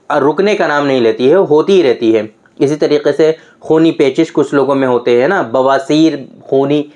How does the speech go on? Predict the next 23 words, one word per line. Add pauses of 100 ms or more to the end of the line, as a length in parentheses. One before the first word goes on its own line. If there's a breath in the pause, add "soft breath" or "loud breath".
(220 loud breath)
बवासीर,
बादी,
खूनी
दोनों
में
इस्तेमाल
कर
सकते
हैं,
लेकिन
especially (280 loud breath)
अगर
खून
बहुत
आ
रहा
है
बवासीर
में, (160)
बवासीर
की
वजह
से,